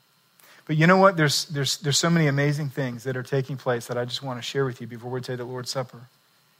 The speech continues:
that only take place because you've been willing not only to go, but also to give to help people who will go. I've gotta tell you some of these things. It's remarkable. We've partnered with five church planters in four cities in America.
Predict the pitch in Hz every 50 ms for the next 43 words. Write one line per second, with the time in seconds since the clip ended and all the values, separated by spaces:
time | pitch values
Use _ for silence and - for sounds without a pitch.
0 | _ _ _ _ _ _ _ _ _ _ _ _ _ _ _ _ _ - 147 139
1 | 143 156 165 160 143 - 156 143 139 - 160 147 139 - - 131 135 131 120 113
2 | 143 143 139 147 135 127 131 147 151 143 127 123 131 135 135 143 143 147 151 147
3 | 135 131 - 120 120 139 156 156 139 113 127 120 127 131 127 - - 123 - 127
4 | 120 123 135 143 131 - - - 107 117 135 135 - - 131 120 - 127 - 123
5 | 120 123 127 123 117 110 113 107 110 117 120 - - _ _ _ _ _ _ _
6 | _ _ _ _ _ _ _ _ _ _ _ - 143 147 139 165 151 131 131 131
7 | - 160 165 156 131 - - 123 117 117 120 113 - - 123 120 113 120 120 -
8 | - 127 127 127 127 127 123 - 113 110 113 - _ _ _ _ _ _ _ _
9 | _ _ _ _ _ _ _ - - _ _ - 151 151 143 - - - _ _
10 | _ _ _ - - 160 165 175 156 135 127 131 131 123 - 170 156 147 147 139
11 | - - 156 147 - - - - 151 147 139 131 123 113 107 120 117 - - 139
12 | 135 131 - - 147 139 131 120 117 107 127 120 120 123 127 127 123 120 117 -
13 | - 123 120